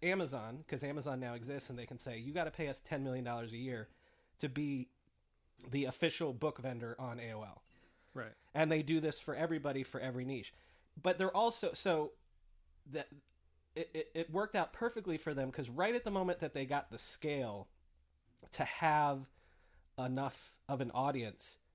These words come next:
Speaker 1: to make that work, then they're the only game in town.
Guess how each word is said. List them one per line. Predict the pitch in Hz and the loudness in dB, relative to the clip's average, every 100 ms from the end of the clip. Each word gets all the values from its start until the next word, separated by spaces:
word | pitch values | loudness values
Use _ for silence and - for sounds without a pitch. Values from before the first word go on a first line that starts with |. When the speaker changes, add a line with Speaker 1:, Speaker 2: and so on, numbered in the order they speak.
| - | -4
Speaker 1:
to | 127 | -2
make | 135 143 | -2 0
that | 139 127 | 0 0
work, | 123 135 - - - - - - _ _ _ _ - | 0 -2 -4 -14 -20 -20 -20 -20 _ _ _ _ -8
then | 131 185 196 180 - _ _ _ _ - 139 - - - | 4 6 8 4 0 _ _ _ _ -20 -20 -20 -20 0
they're | 165 202 | 6 8
the | 190 175 | 8 4
only | 165 170 135 | 4 2 2
game | 143 143 | 0 -2
in | 120 | -4
town. | 104 147 143 - | -4 -4 -4 -6